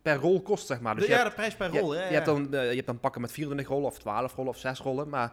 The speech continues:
Speaker 2: Ja.
Speaker 1: dan kan dus onder het prijsje dan bij van achttien cent per rol
Speaker 2: Per
Speaker 1: of
Speaker 2: rol,
Speaker 1: zo, dacht
Speaker 2: ja.
Speaker 1: ik. Maar dat is, dat is natuurlijk eigenlijk helemaal niet geen informatie waar je iets aan hebt, zeg maar. Want als je,
Speaker 2: Ja.
Speaker 1: ja, gewoon, als je een, een, eh, een rol hebt met die drievoudig,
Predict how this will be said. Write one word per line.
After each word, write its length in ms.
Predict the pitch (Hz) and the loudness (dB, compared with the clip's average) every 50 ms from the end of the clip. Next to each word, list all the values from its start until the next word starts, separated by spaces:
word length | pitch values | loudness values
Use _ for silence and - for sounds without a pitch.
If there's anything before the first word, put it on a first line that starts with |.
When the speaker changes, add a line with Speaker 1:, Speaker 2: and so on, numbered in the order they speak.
| - - | -8 -14
Speaker 2:
Ja. 160 | 127 139 - - - | -14 -14 -14 -16 -16
Speaker 1:
dan 100 | - - | -12 -8
kan 120 | - 135 | -6 -6
dus 100 | 123 113 | -6 -6
onder 220 | - 147 151 139 | -4 -4 -2 -2
het 140 | 127 - - | -2 -4 -6
prijsje 260 | - 135 131 131 - | -4 -4 -4 -4 -4
dan 160 | - 135 127 120 | -6 -6 -4 -2
bij 180 | 123 123 123 | 0 0 0
van 220 | 120 123 123 123 - - - _ _ _ _ _ _ _ _ _ | -2 -4 -6 -8 -10 -16 -20 _ _ _ _ _ _ _ _ _
achttien 320 | - 120 - - - 131 117 | -14 -14 -12 -10 -8 -8 -6
cent 260 | - 131 123 117 - | -4 -4 -4 -4 -4
per 100 | - 107 | -6 -4
rol 100 | - 123 | -2 -2
Speaker 2:
Per 100 | 131 123 | -2 -2
Speaker 1:
of 60 | 117 | -2
Speaker 2:
rol, 80 | 139 127 | -4 -4
Speaker 1:
zo, 100 | 113 107 | -4 -4
dacht 140 | 101 98 - 120 | -4 -4 -4 -6
Speaker 2:
ja. 20 | |
Speaker 1:
ik. 80 | 107 104 - - - - - | -8 -10 -12 -18 -20 -18 -12
Maar 140 | - 113 117 | -8 -6 -6
dat 80 | 127 | -6
is, 60 | 120 | -6
dat 80 | - _ - | -8 _ -14
is 120 | - - - | -14 -14 -12
natuurlijk 160 | - 139 - | -8 -4 -2
eigenlijk 300 | 139 147 135 156 165 165 | 0 0 0 0 0 0
helemaal 220 | 151 143 139 139 135 | 0 -2 -2 -4 -6
niet 100 | - - - - _ _ _ _ _ - _ _ _ | -8 -14 -20 -20 _ _ _ _ _ -20 _ _ _
geen 160 | - - 127 | -10 -6 -4
informatie 540 | 139 135 135 143 143 135 135 127 - - 135 | -4 -4 -4 -2 -2 0 0 -2 -2 -2 0
waar 100 | 131 131 | 2 2
je 60 | 131 | 2
iets 120 | 135 - | 0 -2
aan 60 | 139 131 | 0 2
hebt, 180 | 185 214 - | 2 2 2
zeg 120 | - 139 123 | 0 -4 -2
maar. 320 | 120 113 104 104 104 104 - - - - _ _ _ _ | 0 0 0 0 -2 -4 -10 -20 -20 -20 _ _ _ _
Want 220 | - 127 120 107 - | -10 -10 -10 -8 -8
als 140 | - 139 - | -8 -6 -6
je, 140 | 147 139 139 | -2 0 0
Speaker 2:
Ja. 140 | 131 127 - - - - - - - | 0 0 -2 -6 -14 -20 -20 -14 -6
Speaker 1:
ja, 160 | - 123 113 - | -4 -4 -2 -2
gewoon, 200 | - 135 135 - | -4 -4 -4 -2
als 320 | - 135 131 127 127 - | -2 -2 -2 -2 -2 -2
je 180 | - 143 135 - | 0 0 0 0
een, 320 | - 135 131 135 - - | -2 -4 -4 -6 -6 -6
een, 120 | 135 131 | -4 -4
eh, 240 | 131 123 123 127 123 | -2 -2 -2 -2 -2
een 140 | 120 123 127 | -2 -2 -2
rol 200 | 127 139 143 131 | 0 0 0 0
hebt 120 | 131 - | 0 -2
met 120 | 127 123 120 - | -2 -6 -6 -8
die 180 | - - 123 127 | -12 -10 -10 -8
drievoudig, 1080 | 113 135 147 175 190 165 - - - - _ _ - - 139 123 120 113 113 113 - | -6 -4 -4 -4 -4 -6 -8 -14 -20 -20 _ _ -4 2 4 4 4 4 2 -2 -6